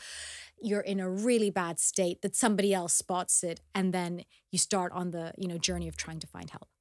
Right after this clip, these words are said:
How should it work, ideally? I was giving a talk, um, to one of the big banks over here a few weeks ago, and it was really fascinating 'cause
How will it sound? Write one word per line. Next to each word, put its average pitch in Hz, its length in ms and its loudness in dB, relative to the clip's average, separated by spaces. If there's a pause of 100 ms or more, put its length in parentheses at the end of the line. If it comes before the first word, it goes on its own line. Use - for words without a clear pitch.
How 208 320 2 (120)
should 208 320 2
it 262 100 0
work, 285 280 -2
ideally? 302 520 0 (1080)
I - 20 2
was 202 140 0
giving 190 220 0
a 175 40 -2
talk, 185 460 -4
um, 175 240 -6
to - 80 -12 (280)
one 196 80 -2
of 190 40 0
the 180 60 0
big 180 180 -2
banks 175 300 0
over 170 240 -4
here 180 180 -2
a 170 60 -2
few 185 160 -2
weeks 180 240 0
ago, 170 140 -4
and 160 100 -4
it - 40 -8
was - 160 0
really 196 140 2
fascinating 175 480 0
'cause - 220 -2